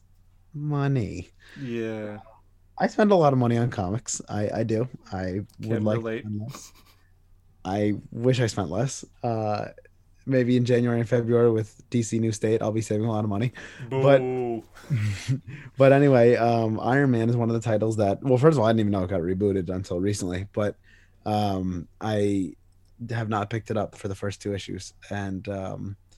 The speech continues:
Speaker 1: if I hear it's very good and Hunter keeps telling me it's good, then I will get the trade.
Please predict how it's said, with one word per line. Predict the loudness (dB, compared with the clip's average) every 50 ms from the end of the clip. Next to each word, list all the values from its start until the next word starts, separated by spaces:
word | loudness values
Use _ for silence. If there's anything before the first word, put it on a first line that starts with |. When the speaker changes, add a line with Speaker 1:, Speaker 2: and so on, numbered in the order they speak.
| _ _ _ _ _ -8
Speaker 1:
if | -4 -2
I | 0 0
hear | 0 0 -2 -2
it's | -2 -2
very | -2 -2 0 0 0 -2 -2
good | -2 -2 -2 -2 -6 -12 _ _ -10
and | -8 -6 -6
Hunter | -6 -6 -6 -8
keeps | -12 -14 -12 -10
telling | -8 -8 -6
me | -8
it's | -8 -8
good, | -6 -6 -6 -6 -8 -10
then | -10 -8 -8
I | -6 -8
will | -8 -8 -8 -8
get | -10 -10 -12
the | -8
trade. | -4 -4 -2 -2 -4